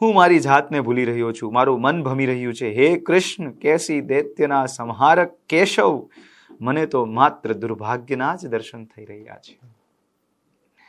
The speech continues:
દરેક વ્યક્તિ આવી પરિસ્થિતિમાંથી ગુજરે છે જીવનમાં. ક્યારેક ને ક્યારેક તો આપ-, આપણે બધાની આવી પરિસ્થિતિ થાય જ છે કે ઊભા નથી રહી શકતા,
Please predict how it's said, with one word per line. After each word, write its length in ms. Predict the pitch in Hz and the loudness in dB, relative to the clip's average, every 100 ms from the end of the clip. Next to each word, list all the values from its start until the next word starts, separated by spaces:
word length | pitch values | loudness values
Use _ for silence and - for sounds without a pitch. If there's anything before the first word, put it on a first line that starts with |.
| _ _ _ _ _ _ _ 135 | _ _ _ _ _ _ _ 2
દરેક 280 | 175 220 196 | 4 6 2
વ્યક્તિ 240 | - 156 | -2 -2
આવી 160 | 139 143 | 0 -2
પરિસ્થિતિમાંથી 680 | 131 123 127 120 123 117 120 | -4 -6 -6 -8 -8 -8 -8
ગુજરે 320 | 101 107 117 | -8 -8 -8
છે 120 | 117 | -10
જીવનમાં. 460 | 101 104 107 104 104 | -12 -12 -12 -14 -18
ક્યારેક 380 | _ 156 175 | _ -12 -10
ને 100 | 160 | -10
ક્યારેક 260 | 156 147 - | -10 -10 -8
તો 60 | 143 | -10
આપ-, 180 | 147 _ _ _ _ - | -10 _ _ _ _ -18
આપણે 180 | - - | -12 -10
બધાની 500 | 139 156 175 160 110 - | -6 -4 -4 -6 -10 -8
આવી 160 | 120 | -8
પરિસ્થિતિ 460 | 127 123 123 120 123 | -6 -10 -12 -12 -14
થાય 340 | 120 104 110 | -12 -8 -8
જ 60 | 101 | -8
છે 460 | - 101 _ - - _ _ _ | -14 -20 _ -20 -20 _ _ _
કે 80 | - | -10
ઊભા 280 | 120 139 135 | -6 -4 -6
નથી 220 | 123 123 | -6 -8
રહી 140 | 117 | -8
શકતા, 640 | 113 - _ 107 101 101 | -10 -16 _ -12 -12 -14